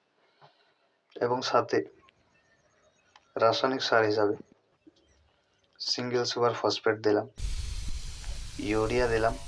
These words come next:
পটাশ দিলাম এবং সালফার দিলাম এবং একটা দানা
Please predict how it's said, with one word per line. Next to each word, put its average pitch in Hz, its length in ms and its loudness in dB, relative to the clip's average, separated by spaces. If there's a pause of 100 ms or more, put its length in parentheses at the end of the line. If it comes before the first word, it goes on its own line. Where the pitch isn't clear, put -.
(1600)
পটাশ 120 340 4 (120)
দিলাম 117 200 0 (1700)
এবং 110 280 0 (440)
সালফার 107 600 4 (120)
দিলাম 113 200 2 (1700)
এবং 123 200 2
একটা 123 200 0 (1080)
দানা 117 240 4